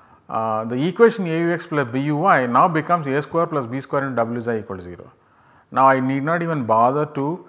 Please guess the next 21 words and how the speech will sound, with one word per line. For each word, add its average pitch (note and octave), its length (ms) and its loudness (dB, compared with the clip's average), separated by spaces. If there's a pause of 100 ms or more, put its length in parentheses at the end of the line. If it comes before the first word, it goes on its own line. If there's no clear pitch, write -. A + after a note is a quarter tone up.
(280)
change D3+ 320 -2
this - 300 -8
into B2+ 480 -8
some A2+ 240 -4
new C#3+ 180 -4
coordinates C#3+ 640 0
because B2 540 0 (280)
this B2+ 160 -6
is D3+ 120 -4
non-zero, D3+ 680 -2 (580)
right? C3+ 240 -4 (540)
You C#3 120 -6
can D3+ 140 0
cancel D#3 520 -2
and C3 200 -8
conclude C#3 440 0
W C3 320 4
xi C3 240 -2
equal A#2 220 -6
to A2+ 60 -6
zero. E3+ 300 -6